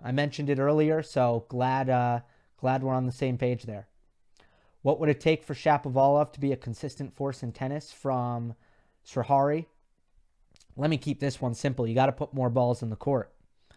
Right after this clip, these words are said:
Very, very simple there. You, you can't, you can't give that many gifts. What, who's the last Grand Slam champion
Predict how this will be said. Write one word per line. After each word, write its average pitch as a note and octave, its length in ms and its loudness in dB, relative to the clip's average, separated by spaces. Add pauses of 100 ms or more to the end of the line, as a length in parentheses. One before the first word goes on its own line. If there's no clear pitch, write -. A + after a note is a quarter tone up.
(540)
Very, C#3 380 4
very B2+ 240 4
simple B2 340 -2
there. A2+ 220 0
You, A2 180 -4
you A#2+ 160 -6
can't, C3 380 -2 (380)
you B2 100 -8
can't D3+ 260 -2
give D3 180 2
that C#3 180 2
many A#2+ 180 -2
gifts. A2 500 -8 (340)
What, D3+ 320 0 (400)
who's F#3+ 220 0
the F#3+ 120 2
last E3 440 4
Grand D#3 320 -2
Slam D#3 300 0
champion B2 600 -2